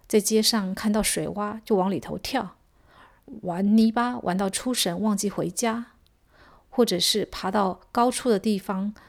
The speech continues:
尝试做一些看似危险的动作，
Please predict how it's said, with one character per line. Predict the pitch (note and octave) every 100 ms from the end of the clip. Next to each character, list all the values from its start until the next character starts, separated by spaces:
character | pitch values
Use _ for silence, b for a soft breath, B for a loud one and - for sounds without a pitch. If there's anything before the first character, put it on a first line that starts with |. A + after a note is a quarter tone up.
| B
尝 | - - F3
试 | G#3+ - G3
做 | - F#3+
一 |
些 | F#3+ - F3+
看 | - - G3+
似 | - G3
危 | E3+ F#3
险 | - -
的 | -
动 | F#3+ D#3
作， | - -